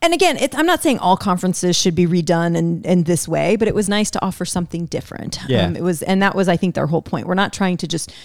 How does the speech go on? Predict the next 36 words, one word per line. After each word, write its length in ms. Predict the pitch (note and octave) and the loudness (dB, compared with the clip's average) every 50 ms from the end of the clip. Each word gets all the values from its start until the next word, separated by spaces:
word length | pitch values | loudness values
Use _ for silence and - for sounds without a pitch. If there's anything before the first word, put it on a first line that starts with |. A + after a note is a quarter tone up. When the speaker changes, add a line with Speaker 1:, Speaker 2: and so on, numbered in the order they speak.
| - _ | -16 _
Speaker 1:
duplicate 420 | - G#3 G#3 - F#3+ F#3 - F3+ - | 0 0 2 2 0 0 0 0 0
what 160 | - E3 - | 0 -4 -2
somebody 240 | - F#3 F3 E3 E3 | 0 0 2 2 4
else 180 | E3+ E3+ - | 2 2 0
is 80 | D#3+ E3 | 0 0
already 300 | E3 E3 D#3+ D#3+ D#3 C#3+ | 0 2 2 0 -4 -4
doing 300 | D3 E3 D3+ D3 A2+ - | -6 -6 -6 -6 -6 -8
well. 200 | D2+ - A#2 C3+ | -8 -8 -8 -6
We 140 | F3 F#3+ F#3+ | -2 -2 -2
wanna 240 | F3+ F3+ E3 E3 D#3+ | -2 -2 -2 -2 -2
do 100 | D#3 D3+ | -4 -2
something 300 | - D#3 D3 - - A2 | -2 -2 -4 0 0 0
Speaker 2:
Yeah. 60 | F#2 | 0
Speaker 1:
different. 320 | - - - - C3 - - | 0 -2 -4 -4 -6 -4 -2
And 180 | B3 C4+ C#4 | -2 0 0
yeah, 120 | E4 G#4 A4+ - - - | 0 0 -2 -4 -6 -4
I'd 180 | F#3 G3 F3+ | -4 -4 -2
say 100 | - F#3+ | -2 0
they 120 | F#3+ A3+ B3 | 2 2 2
did 160 | B3+ C4 D4 | 2 0 -2
a 20 | |
good 140 | C#4 D#4 D4+ | -2 -2 -2
job. 260 | - D#4 F#4 E4 A#3+ | -2 -2 -2 -2 -4
So 240 | - - G#3 G3+ F#3 - - - - - - - | 0 2 2 2 2 0 -6 -18 -20 -10 2 4
Speaker 2:
Well, 80 | E3+ | 6
there's 120 | D#3 D3 D3+ | 6 6 6
Speaker 1:
good 40 | |
on 60 | D3+ C#3+ | 6 6
Speaker 2:
also 60 | C3 D3 | 4 4
Speaker 1:
them. 80 | B2 | 4
Speaker 2:
not 200 | A#2+ A#2 A2+ - | 6 4 4 4
the 100 | - G#2+ | 2 2
need 320 | G#2 G#2 G#2 G#2 G#2 G2 G2 | 4 4 4 4 2 2 0
to 80 | F#2 | -2
have, 260 | F#2+ G#2 F#2+ F2+ E2+ | 0 2 0 0 0
like, 300 | E2+ E2 E2+ E2+ - - | 0 -2 -4 -4 -4 -6